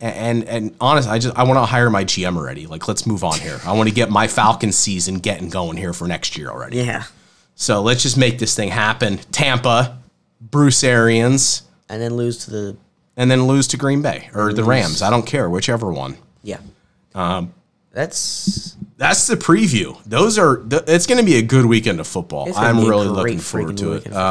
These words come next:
Speaker 2: Um,
Speaker 1: Turtle Bowl. Unless you're talking about more things.
Speaker 2: Turtle Bowl
Speaker 1: How about you go
Speaker 2: of the
Speaker 1: first?
Speaker 2: division, and I am taking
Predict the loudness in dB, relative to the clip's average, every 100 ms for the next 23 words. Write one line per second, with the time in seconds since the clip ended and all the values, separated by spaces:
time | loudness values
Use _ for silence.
0 | 2 0 -4 -6 -18 _ _ _ _ -4
1 | -4 -4 -10 -12 _ _ _ _ _ _
2 | _ _ _ _ _ -14 -12 -10 -8 -10
3 | -10 -10 -8 -2 0 2 2 0 -4 -8
4 | -10 -10 -10 -8 -8 -10 -10 -8 -8 -8
5 | -8 -8 -10 -10 -6 -6 -8 -12 -12 -2
6 | 2 4 4 4 6 6 6 4 2 0
7 | 2 2 -2 -2 -2 0 0 0 -2 -2
8 | -2 -4 -4 -2 2 4 4 4 2 2
9 | 2 2 2 0